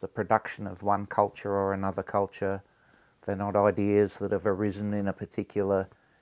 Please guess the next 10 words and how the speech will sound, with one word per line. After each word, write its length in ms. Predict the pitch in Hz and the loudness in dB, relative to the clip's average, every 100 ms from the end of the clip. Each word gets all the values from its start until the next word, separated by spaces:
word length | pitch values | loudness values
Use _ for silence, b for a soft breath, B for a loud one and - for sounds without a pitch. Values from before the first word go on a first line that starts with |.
| _ | _
historical 640 | 117 - - 110 104 - 92 | -6 -4 2 4 4 0 -6
formation. 720 | - 95 92 85 - 110 131 _ _ _ _ _ _ _ _ _ _ _ _ _ | -4 -4 -4 -6 -6 -12 -14 _ _ _ _ _ _ _ _ _ _ _ _ _
Uh, 220 | 110 110 - - | -4 -4 -4 -4
they're 260 | 110 107 | 0 0
ideas, 540 | 104 120 120 123 110 - | 0 0 -2 -2 -4 -8
principles, 720 | - 120 - 113 113 110 - | -8 -8 -6 -2 -2 -4 -10
truths, 600 | - 113 117 113 104 - - - _ _ _ _ _ _ _ _ - | -2 2 2 0 -4 -12 -18 -20 _ _ _ _ _ _ _ _ -14
which 180 | 123 | -8
are 60 | 117 | -6
permanent, 540 | - 127 110 80 - | 0 0 0 -6 -14